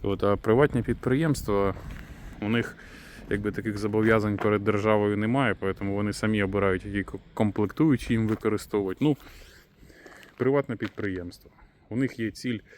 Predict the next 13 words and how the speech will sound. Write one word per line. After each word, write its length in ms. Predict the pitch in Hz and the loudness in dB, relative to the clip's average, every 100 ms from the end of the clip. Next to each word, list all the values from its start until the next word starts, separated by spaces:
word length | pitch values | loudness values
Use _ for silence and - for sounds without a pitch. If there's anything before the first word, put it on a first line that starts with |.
| - - - _ 104 | -20 -20 -20 _ -8
заробляти 500 | 104 104 104 107 101 | -6 -4 -2 -4 -2
гроші 600 | 131 135 - 92 92 90 | 0 -2 -4 -8 -8 -8
і 40 | |
мати 260 | 95 98 - | -8 -8 -8
комерційний 580 | 95 95 - - 95 98 | -8 -8 -8 -10 -8 -8
ефект, 380 | 92 123 113 - | -6 -6 -6 -6
розвивати 500 | 92 90 95 110 - | -8 -8 -6 -6 -6
техніку, 460 | 95 - 92 85 95 | -8 -8 -10 -12 -12
мати 460 | 95 92 95 92 - | -10 -8 -10 -10 -8
класну 340 | 98 92 98 98 | -6 -6 -6 -8
репутацію. 720 | 92 - 120 117 - 92 87 - - - - - - - - _ _ _ | -8 -6 -4 -4 -6 -10 -10 -18 -20 -20 -20 -20 -20 -20 -20 _ _ _
Погугліть, 600 | - 143 120 170 117 110 104 | 2 2 2 0 0 -2 -4
наприклад, 540 | 104 104 101 - | -6 -2 -2 -2